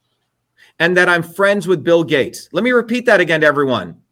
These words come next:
He's a fucking lying piece of shit. That's why I call him a P O S. And everyone should understand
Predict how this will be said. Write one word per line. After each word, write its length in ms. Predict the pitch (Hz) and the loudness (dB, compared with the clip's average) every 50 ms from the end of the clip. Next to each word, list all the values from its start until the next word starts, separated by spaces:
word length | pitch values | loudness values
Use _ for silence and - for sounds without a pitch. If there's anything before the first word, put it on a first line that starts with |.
| _ _ _ _ _ _ _ _ _ _ _ _ _ _ _ _ _ _ _ _ _ _ _ _ _ _ _ _ _ _ _ | _ _ _ _ _ _ _ _ _ _ _ _ _ _ _ _ _ _ _ _ _ _ _ _ _ _ _ _ _ _ _
He's 160 | - 196 180 | -10 -4 -4
a 80 | 220 202 | -4 -4
fucking 800 | 202 - - - 226 208 208 208 - 214 214 214 214 202 208 - | -4 -8 -6 -2 0 0 0 -2 -4 -6 -4 -4 -4 -6 -8 -10
lying 600 | 123 139 165 170 175 185 185 190 190 196 185 190 | -6 -2 0 0 2 2 0 -2 -4 -6 -8 -10
piece 300 | - - 202 185 - - | -10 -10 -10 -8 -8 -8
of 120 | 175 131 | -8 -10
shit. 500 | - - - - 226 208 143 - - - - _ _ _ | -10 -12 -8 -2 -2 -2 -2 -2 -6 -16 -20 _ _ _
That's 220 | - 170 185 - - | -4 -2 -2 -2 -2
why 100 | 190 190 | -4 -4
I 40 | 190 | -4
call 240 | 185 - 190 185 | -4 -4 -4 -4
him 80 | 180 170 | -4 -4
a 60 | 156 | -6
P 280 | 165 - - 196 180 175 | -8 -8 -6 -2 0 2
O 140 | 170 165 165 | 2 2 2
S. 360 | 170 165 165 - - - - _ _ _ _ _ _ _ _ _ _ _ _ _ _ _ _ _ _ _ _ _ _ _ _ _ _ _ _ _ - | 2 0 -2 -4 -10 -16 -20 _ _ _ _ _ _ _ _ _ _ _ _ _ _ _ _ _ _ _ _ _ _ _ _ _ _ _ _ _ -2
And 140 | 165 175 185 | 0 2 4
everyone 440 | 196 208 202 214 220 202 202 196 196 | 2 2 4 2 2 2 0 0 0
should 200 | - 202 185 - | -2 -4 -2 -2
understand 760 | 175 185 175 175 170 - - 196 196 196 185 165 151 139 - | -2 0 0 0 -2 -2 -2 -2 0 0 0 0 -2 -4 -10